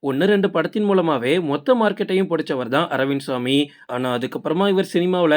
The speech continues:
சரியா ஃபோக்கஸ் பண்ணாம இருந்ததுனால எந்த ஒரு பட வாய்ப்புகளும் இல்ல. But அரவிந்த் சாமியை ஒரு ஹீரோவா மட்டும்தான் நிறைய பேருக்கு தெரியும்.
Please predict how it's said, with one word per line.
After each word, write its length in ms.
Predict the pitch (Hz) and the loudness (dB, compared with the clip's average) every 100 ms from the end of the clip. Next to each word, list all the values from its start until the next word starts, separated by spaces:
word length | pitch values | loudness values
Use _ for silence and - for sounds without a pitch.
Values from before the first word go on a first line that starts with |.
| 156 | 2
சரியா 280 | 160 170 196 | 0 2 2
ஃபோக்கஸ் 400 | 190 175 175 185 | 2 -2 -2 -4
பண்ணாம 360 | - 147 185 185 | -2 0 2 2
இருந்ததுனால 440 | 160 143 135 127 123 139 139 | 0 -2 -2 0 2 2 2
எந்த 120 | 165 226 | 2 2
ஒரு 140 | 214 | 2
பட 180 | - 156 | 2 0
வாய்ப்புகளும் 500 | 160 151 - 131 156 | 2 0 -2 -2 0
இல்ல. 180 | 147 123 127 147 147 _ | 0 2 2 2 0 _
But 140 | - 151 | -2 0
அரவிந்த் 380 | 147 185 240 226 | 0 0 -2 -2
சாமியை 280 | 208 185 190 | 0 2 2
ஒரு 160 | 170 - | 0 0
ஹீரோவா 300 | 160 185 185 | 0 2 2
மட்டும்தான் 420 | 156 139 147 160 | 0 -2 -2 0
நிறைய 200 | 143 139 | 0 0
பேருக்கு 260 | 143 147 151 | 0 -2 -4
தெரியும். 460 | - 117 110 131 | -6 -6 0 2